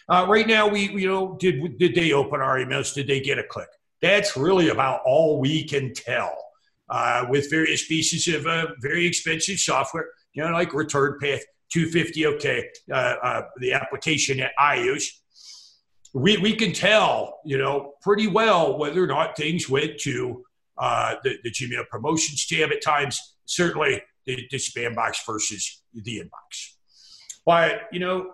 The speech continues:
let's, let's look at the, some of the, the data that Gmail has when we start thinking about – their filters are people.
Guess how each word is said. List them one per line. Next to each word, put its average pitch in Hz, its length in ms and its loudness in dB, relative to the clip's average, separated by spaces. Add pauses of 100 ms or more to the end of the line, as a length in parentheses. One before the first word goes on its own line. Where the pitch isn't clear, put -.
(420)
let's, 214 340 -4
let's 220 240 -4
look 208 180 0
at - 120 0
the, 160 120 0
some 175 240 0
of 165 60 -2
the, 113 260 -4 (120)
the - 40 -4
data 143 400 2
that 107 120 -8
Gmail 131 400 -6
has 107 240 -6
when 117 160 -6
we 110 80 -10
start 160 360 -2
thinking 131 340 -4
about – 120 420 0 (340)
their 170 260 4
filters 175 500 4 (120)
are 135 180 2
people. 170 420 2